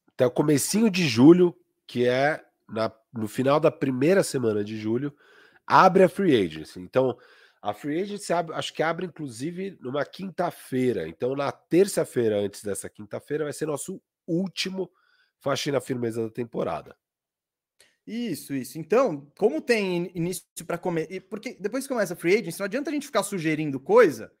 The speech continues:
Speaker 2: que os negócios já vão ter sido feitos. Aí a gente vai voltar com redraft,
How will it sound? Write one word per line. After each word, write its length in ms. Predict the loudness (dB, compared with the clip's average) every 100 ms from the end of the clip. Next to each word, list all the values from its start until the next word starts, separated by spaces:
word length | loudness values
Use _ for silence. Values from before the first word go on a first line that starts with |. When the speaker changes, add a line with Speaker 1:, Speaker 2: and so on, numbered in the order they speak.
| _ _
Speaker 2:
que 60 | -8
os 80 |
negócios 300 | -2 0 2
já 60 | 2
vão 120 | -2
ter 120 | -2
sido 240 | -6 -8 -12
feitos. 400 | -6 -6 -6 -18 _ _ _
Aí 120 | -2
a 40 |
gente 120 | 0
vai 100 | 0
voltar 260 | 0 0 -4
com 120 | -4
redraft, 720 | -6 0 2 2 2 -4 -18